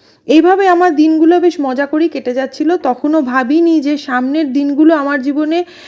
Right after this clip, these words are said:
এমন মর্মবেদনাবাহী হয়ে আসতে চলেছে। হয়তো ভবিষ্যৎকে কেউ আগে থেকে জানতে পারে না। তোমরাও কি ভবিষ্যৎকে আগে থেকে জানতে পারো? বন্দি জীবনের ইতিবৃত্ত। হঠাৎ একদিন এক কিশ-,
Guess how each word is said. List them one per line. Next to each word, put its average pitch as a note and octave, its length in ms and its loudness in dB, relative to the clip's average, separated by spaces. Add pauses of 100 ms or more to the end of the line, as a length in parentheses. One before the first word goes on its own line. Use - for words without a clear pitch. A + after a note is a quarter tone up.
(120)
এমন E4 420 2
মর্মবেদনাবাহী D#4 1160 2
হয়ে D4 200 0
আসতে A#3+ 320 -6
চলেছে। G3 520 -8
হয়তো C4 380 -4 (100)
ভবিষ্যৎকে D4 600 0
কেউ D4 320 -2 (460)
আগে B3+ 240 0
থেকে D#4 220 0
জানতে B3 400 0
পারে B3 340 0
না। B3 300 -2 (100)
তোমরাও C#4 360 0
কি E4 140 0
ভবিষ্যৎকে D4 560 -2
আগে C#4 180 -4
থেকে D4 200 -6
জানতে C4 320 -6
পারো? E4+ 380 0 (2500)
বন্দি D4+ 320 4
জীবনের F#4 400 0
ইতিবৃত্ত। B3+ 720 -2 (280)
হঠাৎ D#4 360 0
একদিন F4 380 0 (120)
এক D#4+ 240 -4
কিশ-, D#4 300 2